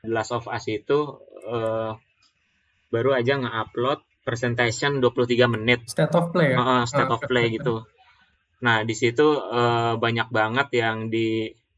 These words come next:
Speaker 1: apa ya istilahnya, yang di reveal lah ya di situ dari gameplay segala macam sama ceritanya.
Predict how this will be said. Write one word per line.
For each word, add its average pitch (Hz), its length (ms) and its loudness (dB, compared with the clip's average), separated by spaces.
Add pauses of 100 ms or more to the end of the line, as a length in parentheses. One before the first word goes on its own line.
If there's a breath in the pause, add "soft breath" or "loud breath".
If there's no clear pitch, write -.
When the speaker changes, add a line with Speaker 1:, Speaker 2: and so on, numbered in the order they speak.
(540)
Speaker 1:
apa 123 240 0
ya 107 240 0
istilahnya, 104 560 -4 (320)
yang 113 320 -4
di 117 320 4 (480)
reveal 127 320 4
lah 123 160 6
ya 117 160 0
di 117 160 -12
situ 120 320 -2
dari 110 320 -2
gameplay 113 480 -4
segala 104 240 -8
macam 107 400 -10
sama 104 240 -12
ceritanya. 107 560 -8